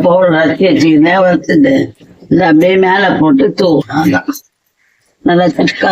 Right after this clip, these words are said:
வந்து புளி குழம்பு, சூப்பரான புளி குழம்பு. இந்த பவுடர் போட்டு இறக்கும். தக்காளி மாவு. одна.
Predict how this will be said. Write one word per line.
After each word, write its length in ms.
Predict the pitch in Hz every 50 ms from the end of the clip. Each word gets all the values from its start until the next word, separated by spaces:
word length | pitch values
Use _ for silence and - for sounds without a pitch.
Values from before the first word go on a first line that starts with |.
| 185 175 165
வந்து 400 | 156 160 156 156 165 - 156 -
புளி 200 | - 175 175 180 170 151
குழம்பு, 300 | 160 143 139 139 - 202 185 -
சூப்பரான 680 | - 175 180 - - 170 165 170 160 170 175 185 196 294 -
புளி 220 | - - 165 165 160 - -
குழம்பு. 360 | 156 156 147 147 156 151 - - _ _ _ _ _ _ _ _ _ _ _ _ _ _ _ _ _ _ _ _ 165 165 - _ _ _ _ _ _ _ _ _ _ _ -
இந்த 120 | 165 160 - 175 170
பவுடர் 360 | 175 185 185 180 160 135 131
போட்டு 240 | 156 160 139 - 165 160 143
இறக்கும். 360 | - 170 160 - - 117 113 - _ _ _ _ _ - 214 202 170 135 - - - - - _ _ _ _ _ _ _ _ _ _ _ _ _ _ _
தக்காளி 460 | - 160 139 143 151 147 135 - - 151 147 135
மாவு. 200 | 120 120 131 139 143 - 147 - - 175 _ _ _ _ _ _ _ _ _ _ _ _ _ _ _ _ _ _ _ - -
одна. 1040 | - - 175 - - - - _ _ _ _ 120 127 127 123 117 110 - 147 -